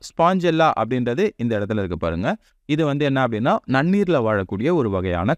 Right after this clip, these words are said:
கடற்பஞ்சு. இதுக்கு பேரு ஸ்பாஞ்செல்லா அப்படின்னு சொல்லலாம். அடுத்து யூஸ்பாஞ்சியா. இங்க இருக்கக்கூடியது யூஸ்பாஞ்சியா. இதுவும் வந்து கடல்ல வாழக்கூடிய ஒரு கடற்பஞ்சு தான். இது வந்து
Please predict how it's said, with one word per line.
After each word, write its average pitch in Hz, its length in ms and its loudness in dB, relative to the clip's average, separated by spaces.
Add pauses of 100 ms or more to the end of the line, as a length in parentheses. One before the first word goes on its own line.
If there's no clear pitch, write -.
கடற்பஞ்சு. 87 560 -2 (100)
இதுக்கு 135 280 -2
பேரு 143 200 0
ஸ்பாஞ்செல்லா 98 680 0
அப்படின்னு 95 340 -4
சொல்லலாம். 82 320 -4 (380)
அடுத்து 180 260 0 (120)
யூஸ்பாஞ்சியா. 104 680 -2 (100)
இங்க 143 220 -2
இருக்கக்கூடியது 135 540 -2 (160)
யூஸ்பாஞ்சியா. 104 640 -2 (120)
இதுவும் 151 320 0
வந்து 123 120 0 (100)
கடல்ல 110 300 2 (100)
வாழக்கூடிய 90 600 0
ஒரு 110 200 0 (380)
கடற்பஞ்சு 90 540 0
தான். 78 240 -2
இது 160 200 0
வந்து 147 220 -2